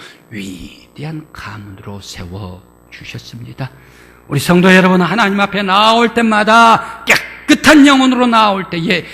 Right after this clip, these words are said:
우리 하나님께서 놀라운 은혜 사명자들로 세워주시길 간절히 기원합니다. 예배를 드리다가 잘못 드려가지고 몰락해버린 사람들이 더러들 성경이 많이 나오네요.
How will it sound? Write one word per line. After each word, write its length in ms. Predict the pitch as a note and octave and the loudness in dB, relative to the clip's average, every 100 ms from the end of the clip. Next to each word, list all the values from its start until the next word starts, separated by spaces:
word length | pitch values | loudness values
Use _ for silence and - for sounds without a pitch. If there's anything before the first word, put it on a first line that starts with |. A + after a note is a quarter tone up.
| - | -16
우리 140 | - E3+ | -6 -2
하나님께서 560 | F3 B3+ B3 B3+ A#3 | 0 2 2 0 -2
놀라운 760 | B3 B3 B3+ D4+ F4 F4 D#4 D4+ | -2 0 4 4 4 6 6 6
은혜 260 | C#4 A#3 G#3+ | 4 2 0
사명자들로 1300 | - G3+ D4+ F4 D#4 A3+ G3+ G#3+ B3 E4 - - - | 0 4 6 6 6 4 2 4 6 4 2 -12 -8
세워주시길 760 | - A#3+ G3+ G3+ - G3 F#3 | 2 4 4 0 -4 -2 -2
간절히 680 | - F3+ A#3 C#4 C#4+ C#4 C4 | 2 4 6 8 6 6 4
기원합니다. 1120 | - A#3+ G#3+ F#3+ D#3 D3 C#3 D#3 F#3+ F3+ - - - - - - _ _ _ _ _ _ A#1+ A#1+ A#1+ A#1+ A#1+ A#1+ A#1+ A#1+ A#1+ A#1+ A#1+ A#1+ A#1+ A#1+ A#1+ A#1+ A#1+ _ _ _ _ _ _ _ B2+ | 0 2 2 2 0 0 2 4 4 2 -4 -16 -18 -20 -20 -20 _ _ _ _ _ _ _ _ _ _ _ _ _ _ _ _ _ _ _ _ _ _ _ _ _ _ _ _ _ _ -12
예배를 540 | B2 A#2+ D3+ G#3+ G3 | -10 -8 -6 -6 -10
드리다가 640 | - F3 - C3+ B2+ B2+ - - _ _ _ _ _ _ _ _ | -16 -18 -18 -18 -18 -20 -20 -20 _ _ _ _ _ _ _ _
잘못 380 | D3+ D3+ G#3 G#3+ | -10 -6 -4 -4
드려가지고 420 | B3+ A#3+ A3 F3+ | -4 -4 -6 -8
몰락해버린 580 | B2+ D3 F3+ A#3+ B3+ D4 | -8 -4 -4 -4 -4 -4
사람들이 440 | A3 A3 G#3+ G3 | -4 -6 -8 -8
더러들 320 | D#3+ E3 F3+ | -8 -8 -10
성경이 400 | - F3+ E3 D3 | -10 -12 -10 -8
많이 240 | C3 B2+ B2+ | -6 -8 -8
나오네요. 680 | A#2 G#2+ G#2 G2 G#2+ A#3 | -10 -10 -12 -12 -12 -14